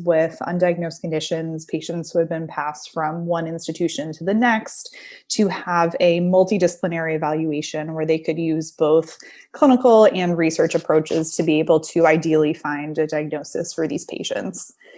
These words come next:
Based on the success of the Undiagnosed Diseases Program in two thousand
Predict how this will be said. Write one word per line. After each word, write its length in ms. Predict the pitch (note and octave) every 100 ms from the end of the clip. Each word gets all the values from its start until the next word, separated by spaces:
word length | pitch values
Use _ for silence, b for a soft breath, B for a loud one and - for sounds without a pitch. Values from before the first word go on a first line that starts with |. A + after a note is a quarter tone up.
| B B
Based 320 | A3 A3 - -
on 300 | A#3 A3 G3+
the 380 | G3+ G3 F#3+ F#3
success 500 | - F3+ - F3+ F3+
of 240 | F#3 F3
the 300 | F3 E3+ E3
Undiagnosed 540 | E3+ F3+ F3 F3 F3 -
Diseases 440 | F3+ E3+ E3 D#3
Program 720 | - - F3+ F#3 A#3+ D4 E4+ F4
in 240 | G3 F#3
two 160 | F3+ G3
thousand 320 | F3+ E3+ E3+